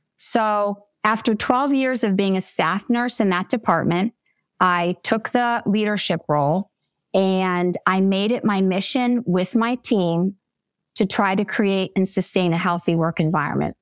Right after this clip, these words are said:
So much so that when I left there four years ago,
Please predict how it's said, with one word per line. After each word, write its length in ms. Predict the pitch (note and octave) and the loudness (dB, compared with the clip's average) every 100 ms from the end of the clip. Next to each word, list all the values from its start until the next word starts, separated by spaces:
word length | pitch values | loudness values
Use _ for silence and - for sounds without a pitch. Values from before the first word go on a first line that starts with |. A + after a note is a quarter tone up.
| _ | _
So 260 | - - C4+ | -4 0 0
much 240 | D4 - | 0 -2
so 460 | - - A3+ F#3 F3+ | -4 -2 0 0 0
that 340 | F#3 F3 F3 - | 0 0 -2 0
when 160 | F#3+ | 0
I 140 | F3+ F3+ | 0 0
left 340 | F#3+ A#3 - | -2 -4 -2
there 440 | G3 F3 E3+ E3+ - _ _ | 0 0 0 -2 -6 _ _
four 300 | - G3+ F#3+ | -2 2 2
years 320 | G3 G#3 G3+ | 2 0 0
ago, 500 | F3+ F3 E3 D#3+ E3 | 0 0 0 -2 -4